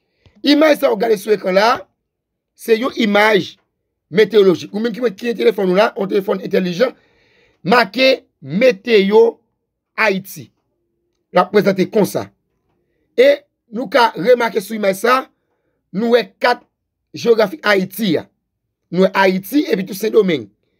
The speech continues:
E sou imaj sa a, ou ka wè gen se tankou yon boul dife, men boul dife sa a, li li vle di, Se tan k ap tonbe la,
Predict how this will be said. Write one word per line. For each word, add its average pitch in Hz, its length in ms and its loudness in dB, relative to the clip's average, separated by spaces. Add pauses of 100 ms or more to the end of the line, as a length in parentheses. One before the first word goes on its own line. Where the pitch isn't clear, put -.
(360)
E 214 140 2
sou 269 160 -2
imaj 233 260 2
sa 233 120 2
a, 214 40 0
ou 190 60 -6
ka 214 140 2
wè 233 100 2 (100)
gen 226 300 -4 (180)
se 190 140 -20
tankou 240 260 -4
yon 208 80 -2
boul 233 240 -2
dife, 190 380 0 (760)
men 269 300 -2 (100)
boul 220 240 -6
dife 254 240 -2
sa 240 160 2
a, 226 60 0
li 233 260 -4
li 220 280 -6
vle 214 200 2
di, 202 300 -8 (720)
Se 233 240 0
tan 247 240 -2
k 226 80 -2
ap - 160 -8
tonbe 185 240 2
la, 185 160 2